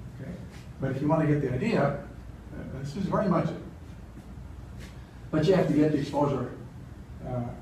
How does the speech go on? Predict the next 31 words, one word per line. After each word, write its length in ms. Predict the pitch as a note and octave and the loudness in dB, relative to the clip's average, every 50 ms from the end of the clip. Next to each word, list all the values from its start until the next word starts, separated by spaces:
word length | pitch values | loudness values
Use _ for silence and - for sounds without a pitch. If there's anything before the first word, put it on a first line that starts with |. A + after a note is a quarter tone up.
| - - | -6 0
in 100 | D3 C#3+ | 2 4
the 60 | C#3 | 4
middle 340 | C3 C#3 C#3+ C#3+ C3+ A#2+ - | 6 8 8 8 8 6 4
of 60 | - | 2
the 60 | - - | 0 -2
frame 180 | C3+ C3+ B2+ | -2 -2 -2
of 120 | B2 - - | -2 -2 -2
the 60 | - | -2
camera. 320 | E3 - - - - - - - - - - - - - - - - - - - - - - - - - - - - - - - - - - | 0 0 0 0 -2 -6 -10 -10 -12 -12 -14 -14 -14 -14 -14 -14 -14 -12 -12 -12 -14 -14 -14 -14 -14 -14 -14 -12 -12 -12 -12 -12 -12 -6 0
There 220 | C#3 C#3 C3+ C3 | 2 4 4 4
it's 140 | - - - | 2 0 -4
off 220 | - C3 B2+ - C#3 | -4 -4 -2 -2 -2
on 80 | C#3 | 0
one 160 | D#3 E3 D#3+ | 2 2 4
side, 280 | D#3+ D#3+ D#3 D3 C3 C3+ | 4 4 2 2 2 2
there 80 | B2+ B2+ | 2 0
it's 140 | B2 B2+ | 0 -2
off 200 | B2+ B2 A#2+ - | -2 -4 -4 -4
on 80 | G#2+ A2+ | -6 -6
the 80 | A2+ A2+ | -6 -6
other 100 | A#2 - | -6 -8
side. 140 | - - - - - - - - - - - - - - - - - - - - - - - - - - - - - - - - - - - - - - - - - - - - - - - - - - | -8 -10 -10 -12 -12 -12 -14 -12 -12 -12 -12 -12 -12 -12 -12 -12 -12 -12 -12 -14 -14 -14 -14 -12 -12 -12 -12 -12 -12 -12 -12 -12 -12 -12 -12 -12 -12 -12 -12 -12 -14 -14 -14 -14 -14 -14 -14 -14 -14 -10
So 200 | - - F#3 F3 E3+ F3+ | -2 4 8 8 10 12
here 400 | G#3 G3+ G#3 G#3 - - - E3 | 12 12 12 12 12 6 0 -2
is, 160 | D#3+ D3+ D3+ | -2 0 0
a, 100 | D3+ D#3+ D#3 | 0 0 0
is 140 | D3 D3+ | 0 2
an 80 | C#3+ D3 | 4 6
application 580 | D3 D3 D3 D3 D3 D#3 D3+ D#3 D3+ - A#2+ A#2+ | 6 6 4 2 2 2 2 2 2 2 -2 -4
of 60 | |
it. 60 | - | -6